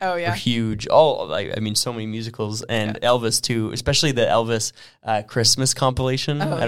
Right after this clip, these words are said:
Speaker 1: yes.
Speaker 2: every year it's so
Speaker 1: Yeah.
Speaker 2: great.
Speaker 1: Yeah, yeah.
Speaker 2: It's so great. Um, what w-, so going now pa-, almo-, a little bit past high school, what was the big decision? What was the big decision like to move to Canada to sort of pursue your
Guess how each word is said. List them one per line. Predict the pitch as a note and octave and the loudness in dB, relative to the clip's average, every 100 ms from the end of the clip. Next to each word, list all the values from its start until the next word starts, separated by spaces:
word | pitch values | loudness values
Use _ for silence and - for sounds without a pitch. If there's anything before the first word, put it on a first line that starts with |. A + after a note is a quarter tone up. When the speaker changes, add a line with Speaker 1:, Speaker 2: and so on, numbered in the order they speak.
| A#2+ | 2
Speaker 1:
yes. | F#2+ | 4
Speaker 2:
every | B2+ C3+ | 4 2
year | A#2+ A2+ A#2+ | 2 2 2
it's | G#2+ G2 | 0 2
so | - A2+ | 4 4
Speaker 1:
Yeah. | |
Speaker 2:
great. | A2+ A2+ G#2 - - - | 2 2 0 -4 -12 -8
Speaker 1:
Yeah, | E3+ E3 E3+ | -4 -4 -6
yeah. | |
Speaker 2:
It's | A#2+ - | -10 -4
so | C3 | -4
great. | A#2 A2 G2+ - - - | -4 -8 -12 -16 -14 2
Um, | C#3 C#3+ C3 A#2+ - _ _ _ _ _ _ _ _ _ _ | 4 6 4 -2 -12 _ _ _ _ _ _ _ _ _ _
what | D3 D#3 | 4 6
w-, | G3 - B2 E2+ G2 | 6 4 0 -6 -2
so | - C#3+ | 2 4
going | C#3 E3 F3 D3 B2 | 4 2 4 2 2
now | B2+ B2+ A#2+ A#2+ | 4 2 0 -2
pa-, | - B2+ C3+ C#3 | 0 4 4 4
almo-, | C#3 D#3+ E3 | 2 2 2
a | |
little | D3 E3+ | 2 4
bit | D3+ C#3 | 2 2
past | - B2+ B2+ | 0 2 2
high | A#2+ | 0
school, | A#2 A#2+ B2 A#2 A2 | 0 0 -2 -2 2
what | C3+ D3 | 4 6
was | D#3+ C#3 A#2+ | 4 4 0
the | |
big | A#2 B2 A#2+ | -2 -2 0
decision? | B2 A#2+ A#2 A#2+ A2+ A#2 C#3 - | 0 0 0 -2 -4 -6 -10 -2
What | C3 | 4
was | D#3 | 4
the | D3 | 4
big | C3+ C3+ C3 | 0 0 0
decision | B2+ C3 B2 A#2 | 0 0 -2 -4
like | A2+ | -4
to | A#2 | -4
move | A2 A#2 | -4 -4
to | A#2+ | -6
Canada | G#2 G#2 D3 - - - | -4 -2 -2 -6 -14 -4
to | - A#2 A2 A2+ | 0 0 0 0
sort | G#2+ A#2 G#2+ | 0 0 0
of | - | -2
pursue | A#2 - | -2 0
your | A2+ | -2